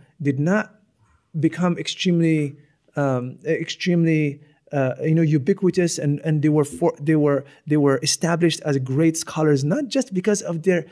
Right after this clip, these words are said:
legal opinions, it's because of their political stance as well. They say about Imam Ahmad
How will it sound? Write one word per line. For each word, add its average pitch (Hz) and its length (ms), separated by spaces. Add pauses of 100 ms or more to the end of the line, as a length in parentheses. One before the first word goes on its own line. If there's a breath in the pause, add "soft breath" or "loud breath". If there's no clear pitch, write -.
(160 loud breath)
legal 160 380
opinions, 156 680 (340)
it's 170 140
because 143 300
of 131 80
their 135 100
political 135 420
stance 156 420
as 120 120
well. 113 240 (320 soft breath)
They 233 180
say 240 260
about 202 340
Imam 170 280
Ahmad 147 300